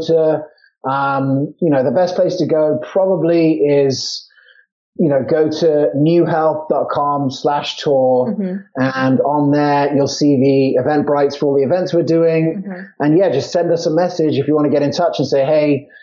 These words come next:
Speaker 1: you know, what day are you gonna be in blank and come and work out at our place?" I'd love to. We'll bring our cameras
Speaker 2: Mm-hmm.
Speaker 1: and, uh, you know, I'd love to, you know, talk to people who are creating health across America.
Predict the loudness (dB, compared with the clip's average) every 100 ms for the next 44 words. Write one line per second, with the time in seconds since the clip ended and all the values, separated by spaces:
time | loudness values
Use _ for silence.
0 | -4 0 2 0 0 0 2 2 2 2
1 | 0 2 2 2 2 2 2 0 0 -2
2 | -2 -2 -2 -4 -2 0 0 0 0 0
3 | 0 0 0 0 0 0 0 0 0 -2
4 | -2 0 2 2 2 0 0 -2 -2 -2
5 | 0 2 2 0 -4 -12 -8 -6 -2 -2
6 | 0 -2 -2 -2 0 2 0 0 0 0
7 | 2 2 0 0 0 0 -2 -10 -20 -4
8 | 0 0 -2 -2 -2 -2 -6 -4 0 0
9 | 2 0 0 0 0 2 2 0 -2 -4
10 | -4 -2 0 0 -2 -2 -2 -2 0 0
11 | 0 -2 -4